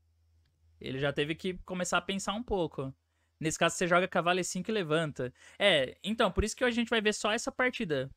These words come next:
Que o capítulo inteiro é só essa partida. Porque ele vai fazer um desenvolvimento legal da abertura e a gente vai ver as análises depois. E tem vários momentos interessantes.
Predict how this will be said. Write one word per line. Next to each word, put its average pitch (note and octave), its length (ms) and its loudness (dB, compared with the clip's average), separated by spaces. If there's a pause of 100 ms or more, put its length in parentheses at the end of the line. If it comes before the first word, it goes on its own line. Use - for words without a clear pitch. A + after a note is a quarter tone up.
Que F3 80 -2
o - 20 -4
capítulo A#3 340 2
inteiro B3 240 0
é A#3 40 -4
só A#3 140 -2
essa A3+ 180 -2
partida. F3 720 -4
Porque D3 220 -4
ele D#3 80 2
vai D#3 120 2
fazer E3+ 200 -2
um E3+ 80 -2
desenvolvimento F3 480 -2
legal F#3 320 2
da C#3 160 0
abertura C#3 440 -2
e B2+ 40 0
a - 20 -2
gente C3 160 -6
vai C#3 100 0
ver C#3 80 0
as C#3 120 0
análises C3 480 -4
depois. C3 580 -8
E A2 80 -18
tem C#3+ 160 -4
vários C#3+ 180 0
momentos D#3+ 320 -6
interessantes. E3+ 760 -6